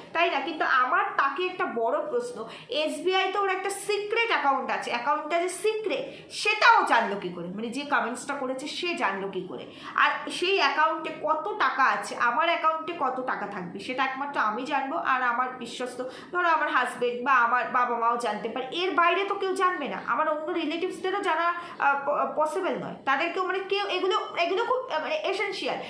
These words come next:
এগুলো কেউ কাউকে বলে না। আর যদি বলো আপডেট করার কথা যে আমি বইটা অন্য কাউকে দিলাম আপডেট করার জন্য, জেনারেশন পাল্টে গেছে ভাই, এখন আর ওরম হয় না, আমার বই আমি আপডেট করবো, আমি যখন ব্যাংকে যাবো তখনই আপডেট হবে।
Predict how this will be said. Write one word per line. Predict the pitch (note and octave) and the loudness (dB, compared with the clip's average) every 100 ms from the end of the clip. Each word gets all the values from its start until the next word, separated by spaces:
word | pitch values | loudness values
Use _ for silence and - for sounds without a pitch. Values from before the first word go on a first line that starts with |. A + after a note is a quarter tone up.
| - | -6
এগুলো | F4 G4+ | -2 0
কেউ | B4 G#4 | 2 2
কাউকে | F#4+ F#4 G4 | 4 4 2
বলে | A#3+ A3 F#3+ | 0 0 0
না। | F3 - | -2 -2
আর | C4+ | 0
যদি | F#4 F#4 | 0 2
বলো | E4 E4+ | 2 4
আপডেট | E4+ D#4+ C#4 C4+ D#4 | 4 6 4 4 -4
করার | D#4 D4+ C#4+ | 0 0 2
কথা | D4 D#4 | 0 0
যে | C#4+ | 2
আমি | C4 C4 | 2 2
বইটা | A#3+ B3 C#4+ | 0 0 0
অন্য | B3 A#3+ B3+ | 0 0 -2
কাউকে | B3+ B3+ C4 | 0 0 -2
দিলাম | A#3 A#3+ A3+ | -4 -2 0
আপডেট | A3 B3 B3+ | 0 -2 -2
করার | B3+ | -2
জন্য, | B3+ A#3+ A3 | -2 -4 -4
জেনারেশন | G3+ A3 B3 B3+ C4 | -4 -2 -4 -4 -4
পাল্টে | B3+ A3+ A3+ | -2 -2 -2
গেছে | C4 A3+ G#3+ | -4 -4 -2
ভাই, | B3+ - - - - | -2 -2 -4 -10 -6
এখন | - E4+ E4+ | -4 0 2
আর | E4 | 2
ওরম | D#4+ D#4+ | 2 0
হয় | A#3 A3 A3+ | 2 2 2
না, | D#3+ - - - | 0 -8 -8 0
আমার | G#3+ C4+ - | 2 2 2
বই | F4 F#4 | 0 0
আমি | - A3+ C4+ | 0 0 0
আপডেট | G#3+ F3 G3 - | 0 0 -6 -6
করবো, | E3+ - - - - | -10 -10 -12 -14 -8
আমি | - G#3+ | -4 -2
যখন | A#3 A#3 | -2 -4
ব্যাংকে | C4 A#3 A3+ A3+ | -4 -2 -2 -2
যাবো | D4 F4+ | -2 0
তখনই | G#4 C4 A#3+ A#3 | 0 0 -2 -2
আপডেট | F#3+ D#3 F#3 - | -2 -2 -8 -8
হবে। | D3 | -10